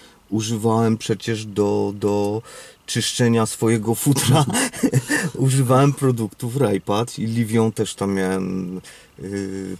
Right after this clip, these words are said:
pewne rzeczy. Muszę to wziąć kiedyś do kamery, wszystko pokazać,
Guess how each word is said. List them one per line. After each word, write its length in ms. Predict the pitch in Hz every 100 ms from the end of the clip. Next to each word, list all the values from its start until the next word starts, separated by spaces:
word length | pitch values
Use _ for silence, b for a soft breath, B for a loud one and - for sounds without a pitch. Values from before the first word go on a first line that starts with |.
| -
pewne 320 | 98 110 104
rzeczy. 360 | 95 90 -
Muszę 300 | 110 110 -
to 180 | 101 104
wziąć 320 | 95 107 98
kiedyś 320 | - 95 98 95
do 120 | 98
kamery, 440 | - 101 98 95
wszystko 400 | - - - -
pokazać, 640 | 98 95 95 87 95 131